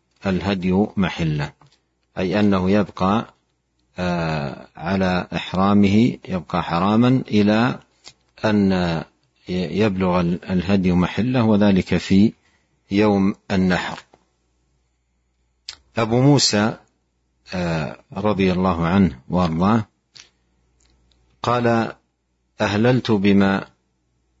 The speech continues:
آه، <clears throat> أهللت بإهلال النبي".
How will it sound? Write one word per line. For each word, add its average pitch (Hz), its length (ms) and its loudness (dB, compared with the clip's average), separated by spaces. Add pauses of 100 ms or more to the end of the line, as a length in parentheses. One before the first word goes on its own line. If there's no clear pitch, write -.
(880)
آه، 90 320 0 (160)
<clears throat> - 1200 -6
أهللت 113 420 0
بإهلال 101 600 2
النبي". 92 580 4